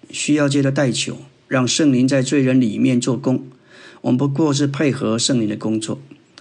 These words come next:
路加十五章，小儿子能够醒悟过来，想到富家的丰富，这是富人寻找失落的银钱，那是圣灵的工作的结果。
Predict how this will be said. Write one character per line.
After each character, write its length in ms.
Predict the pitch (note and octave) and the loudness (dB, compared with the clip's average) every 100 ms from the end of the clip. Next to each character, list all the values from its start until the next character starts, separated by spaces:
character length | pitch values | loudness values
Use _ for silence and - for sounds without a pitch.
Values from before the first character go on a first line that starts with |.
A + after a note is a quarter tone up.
| - | -4
路 160 | A3 C#3 | 0 2
加 200 | C#3 C#3 | 0 0
十 180 | C#3 C#3+ | 0 0
五 100 | A#2 | 0
章， 260 | C3+ C3+ | 0 -2
小 240 | B2+ - G#2+ | -2 -2 -2
儿 220 | C3 C3+ | -2 -2
子 220 | C3+ - - - | -2 -4 -10 -6
能 200 | B2 C#3+ | 0 2
够 120 | D3 | 2
醒 240 | C3+ A2 | 0 -2
悟 180 | - C3 | 0 0
过 220 | B2 B2 | 0 -2
来， 200 | G#2+ - - _ - - | -4 -10 -20 _ -20 -16
想 280 | - - A2+ | -6 -4 -2
到 240 | D3 C#3+ C3+ | 0 0 0
富 280 | - D3 | 0 -2
家 160 | A2+ C3 | 0 -2
的 120 | A2+ | -2
丰 260 | - A2 G2 | -4 -4 -4
富， 240 | - - - _ - _ | -6 -10 -10 _ -20 _
这 140 | - B2+ | -4 -2
是 380 | A#2+ A#2+ A2+ - - | 0 -2 -4 -10 -18
富 260 | - D3+ B2+ | -4 0 2
人 160 | A#2+ | 0
寻 260 | A#2 B2 C3+ | 0 2 2
找 220 | B2 A2+ | 2 -4
失 240 | - - | -2 0
落 240 | C3 C3 A#2 | 0 0 0
的 40 | |
银 160 | A2+ C3+ | 2 0
钱， 280 | C#3 C#3 - - _ - - | 0 -6 -12 -20 _ -20 -4
那 180 | C3+ A#2 | -2 0
是 140 | C3 | -2
圣 260 | - D3+ B2 | 0 0 0
灵 60 | |
的 120 | A2 B2+ | 0 -2
工 280 | C3 C3 | 0 0
作 160 | C3 B2+ | 0 -2
的 80 | - | -4
结 220 | - A#2+ | -6 -8
果。 180 | - | -8